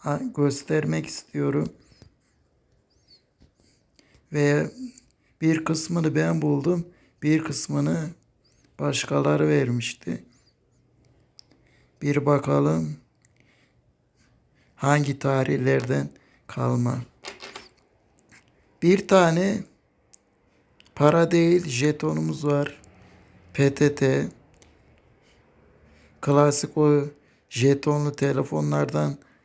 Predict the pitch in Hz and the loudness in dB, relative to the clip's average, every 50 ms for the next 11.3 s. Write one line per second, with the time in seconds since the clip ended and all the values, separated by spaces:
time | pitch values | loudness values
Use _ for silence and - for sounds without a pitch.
0 | _ _ - - - 135 127 127 123 120 120 127 135 147 - - _ _ _ _ | _ _ -14 -8 -4 0 0 2 2 2 2 2 0 0 -4 -8 _ _ _ _
1 | _ _ _ _ _ _ _ _ _ _ _ _ _ _ _ - - - 131 127 | _ _ _ _ _ _ _ _ _ _ _ _ _ _ _ -12 -6 -4 -2 -2
2 | 127 123 135 135 131 127 123 - - - 139 135 127 135 131 131 131 127 120 120 | -2 -2 -2 -2 -2 -4 -4 -6 -8 -8 -6 -2 0 0 0 2 0 -2 -2 -4
3 | 127 127 127 127 131 - - _ _ _ _ _ _ _ _ _ _ _ _ _ | -4 -4 -4 -4 -6 -8 -12 _ _ _ _ _ _ _ _ _ _ _ _ _
4 | _ _ _ _ - 151 143 135 143 135 123 139 139 135 131 113 110 120 123 117 | _ _ _ _ -8 -6 -4 -4 -4 -4 -4 -2 -2 -2 0 0 0 0 -2 -2
5 | - - - 123 120 117 113 113 117 120 123 - 156 - _ _ _ _ _ _ | -4 -6 -6 -4 -2 -2 -2 -2 -2 -2 -2 -4 -6 -10 _ _ _ _ _ _
6 | _ _ _ _ _ _ _ _ _ _ _ _ _ _ _ _ _ _ _ _ | _ _ _ _ _ _ _ _ _ _ _ _ _ _ _ _ _ _ _ _
7 | _ _ _ _ _ _ _ _ _ _ _ _ _ - 127 131 135 139 143 - | _ _ _ _ _ _ _ _ _ _ _ _ _ -6 -4 -4 -4 -4 -6 -10
8 | _ _ _ _ _ _ _ - - 127 127 - 139 131 135 - 139 131 117 117 | _ _ _ _ _ _ _ -4 -4 -4 -2 -2 -2 -2 -2 -2 -2 0 0 2
9 | 123 120 120 131 143 151 - - _ _ _ _ _ _ _ - - - _ - | 2 2 2 0 -2 -4 -8 -12 _ _ _ _ _ _ _ -20 -20 -10 _ -4
10 | - - - - - - - 135 131 127 123 123 123 - - - 131 127 127 123 | -4 -4 -6 -10 -8 -6 -4 -2 0 0 0 -2 -4 -6 -6 -6 -4 -2 -2 -2
11 | 120 117 120 131 143 151 | -2 -2 -2 -4 -4 -6